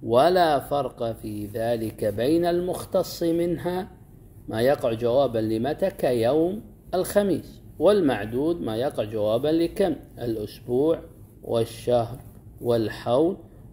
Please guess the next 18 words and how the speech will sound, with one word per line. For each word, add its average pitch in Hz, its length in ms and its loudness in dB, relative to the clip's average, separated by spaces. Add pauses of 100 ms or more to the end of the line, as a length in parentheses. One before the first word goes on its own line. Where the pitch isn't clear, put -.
والمبهم، 147 680 2 (480)
ما 233 180 4
لا 170 80 4
يقع 170 240 0
جواباً 123 420 0
لشيء 113 460 -4
منها 131 360 -4
كالحين 123 720 -2 (260)
والوقت". 135 420 2 (120)
إذن 185 300 6 (920)
أسماء 196 540 0
الزمان 117 640 -4 (420)
سواء 120 440 0
مختصة، 147 680 -2 (540)
سواء 139 540 -2
معدودة، 160 720 0 (360)
سواء 131 640 0
مبهمة، 143 680 -2